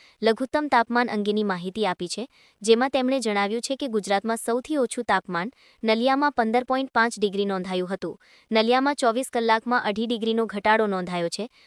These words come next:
આ ઉપરાંત અમરેલીમાં અઢાર પોઇન્ટ ચાર, ભુજમાં ઓગણીસ, ડીસામાં અઢાર પોઇન્ટ આઠ ડિગ્રી તાપમાન નોંધાયું છે. આ સાથે વડોદરા, ગાંધીનગર, સુરતમાં વીસ ડિગ્રીની આસપાસ તાપમાન નોંધાયું છે. અમદાવાદ, ભાવનગર અને પોરબંદરમાં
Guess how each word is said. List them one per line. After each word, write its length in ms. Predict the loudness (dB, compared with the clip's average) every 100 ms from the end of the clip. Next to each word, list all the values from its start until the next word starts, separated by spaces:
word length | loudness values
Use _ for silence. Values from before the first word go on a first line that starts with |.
| _
આ 100 | 2
ઉપરાંત 400 | 2 4 2 2
અમરેલીમાં 580 | 0 0 0 0 0 0 0
અઢાર 200 | 0 0
પોઇન્ટ 280 | -2 -4 -2
ચાર, 240 | 0 0 -4 _ _
ભુજમાં 480 | 0 0 4 2 2 0
ઓગણીસ, 340 | 0 -2 -4
ડીસામાં 500 | -8 -2 0 0 -2
અઢાર 200 | -2 -2 0
પોઇન્ટ 280 | -2 0 2
આઠ 240 | 0 0
ડિગ્રી 280 | -4 -4 -2 -2
તાપમાન 360 | 0 -2 -2 -4
નોંધાયું 360 | -4 -4 -4 -8
છે. 80 | -10 _ _ _ 2
આ 140 | 2
સાથે 280 | 4 2 2
વડોદરા, 400 | 2 2 2 2
ગાંધીનગર, 560 | 2 0 -2 -2 -2 -4
સુરતમાં 460 | -2 -2 0 -4
વીસ 240 | -4 -6 -4
ડિગ્રીની 400 | -2 -2 -2 -2
આસપાસ 340 | -4 -2 -4 -2
તાપમાન 400 | -4 -2 -4 -2
નોંધાયું 340 | -6 -4 -4 -4
છે. 120 | -10 -12 _ _
અમદાવાદ, 500 | -2 4 4 4 2 2
ભાવનગર 400 | 2 2 0 0
અને 160 | 0
પોરબંદરમાં 520 | 0 0 2 0 0